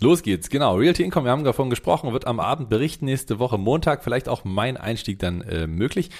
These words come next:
Äh, Vertex Pharmaceuticals wird berichten, BioNTech wird die Zahlen, äh, zeigen. Außerdem wird es beim Dienstag über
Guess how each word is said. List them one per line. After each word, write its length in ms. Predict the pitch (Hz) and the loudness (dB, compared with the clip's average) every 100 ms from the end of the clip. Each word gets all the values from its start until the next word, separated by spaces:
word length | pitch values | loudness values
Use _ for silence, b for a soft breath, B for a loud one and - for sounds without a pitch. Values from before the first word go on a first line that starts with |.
| B B - | B B -4
Äh, 200 | 95 92 | 2 4
Vertex 500 | 107 151 175 - - | 4 2 0 -4 -12
Pharmaceuticals 720 | - 117 104 143 139 139 - | -4 -2 -2 -4 -2 -4 -4
wird 120 | - - | -8 -4
berichten, 360 | 120 - 113 | -4 -4 -4
BioNTech 400 | 87 85 87 82 | -2 -2 -4 -6
wird 120 | 87 87 | -6 -6
die 80 | |
Zahlen, 400 | - - 85 85 - - | -6 -4 -2 -4 -8 -4
äh, 180 | 82 80 | -4 -4
zeigen. 560 | - 90 131 135 143 139 B B | -4 0 2 2 0 -4 B B
Außerdem 640 | - 123 123 113 110 107 87 | 0 2 4 2 2 0 2
wird 160 | 107 | 4
es 320 | 110 104 - - | 4 0 -2 -6
beim 360 | 90 90 87 | -2 0 0
Dienstag 340 | 87 117 110 92 | -2 0 0 -2
über 400 | 92 90 85 | -2 -2 -2